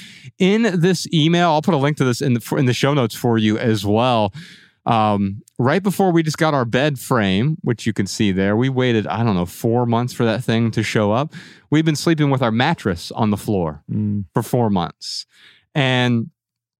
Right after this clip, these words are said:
Speaker 1: I didn't care for it very much because it, my back was feeling kind of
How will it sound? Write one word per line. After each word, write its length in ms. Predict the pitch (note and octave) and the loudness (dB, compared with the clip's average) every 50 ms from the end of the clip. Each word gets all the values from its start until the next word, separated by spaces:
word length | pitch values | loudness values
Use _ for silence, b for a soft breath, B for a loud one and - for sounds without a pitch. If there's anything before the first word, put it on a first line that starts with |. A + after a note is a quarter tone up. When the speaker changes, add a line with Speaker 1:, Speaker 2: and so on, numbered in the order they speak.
| _ - - | _ -4 0
Speaker 1:
I 100 | D3 D3+ | 0 2
didn't 200 | D3+ E3+ E3+ E3 | 2 2 0 2
care 160 | - E3+ D#3+ D3+ | 2 2 0 2
for 220 | - E3+ E3+ E3+ | 2 0 0 0
it 60 | D3+ | 0
very 220 | D3+ D3 D3 D#3 D#3 | 0 0 2 2 2
much 320 | D#3 D#3+ E3 D#3+ D3+ - - | 2 2 0 -2 -4 -4 -6
because 320 | D#3+ - - C3 A#2 A2 | -4 0 0 0 0 0
it, 200 | A#2+ G#2+ G2 - - | 0 -2 -2 -2 -2
my 200 | - A2+ A2 G#2+ | 0 0 2 2
back 360 | G2+ G2+ G#2+ A2 A#2+ A#2+ - | 2 2 2 2 0 0 -2
was 140 | B2 A2+ - | -4 -4 -2
feeling 420 | - C3 A#2 A2+ A#2 A2+ A2+ - - - - | -2 0 0 2 0 0 -2 -4 -8 -12 -4
kind 180 | - A#2 G#2+ G2+ | -2 0 0 0
of 160 | F#2+ F2+ | -2 -4